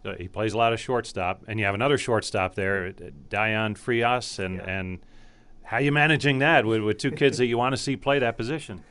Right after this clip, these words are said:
Speaker 2: Yeah, I think a lot of our fans have noticed that we have a lot of quality <laughs> shortstops top to bottom, which,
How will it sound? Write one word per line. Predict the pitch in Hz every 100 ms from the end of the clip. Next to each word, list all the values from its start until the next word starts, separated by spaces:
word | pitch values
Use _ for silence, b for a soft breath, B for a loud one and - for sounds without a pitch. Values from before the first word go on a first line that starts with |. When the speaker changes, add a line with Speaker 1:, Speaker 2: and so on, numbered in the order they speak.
| b
Speaker 2:
Yeah, | - 110
I |
think | 104 135 -
a | -
lot | 113 113 117
of | 107
our | 104
fans | 104 110 104 101
have | 104 101
noticed | 104 107 104 -
that | 101
we | 101 113
have | 104
a |
lot | 98 107 107
of | 110
quality | - 120 113 113
<laughs> |
shortstops | 113 139 131 - - 135 113 -
top | 127 117
to | 107
bottom, | 107 123 147
which, | 123 113 -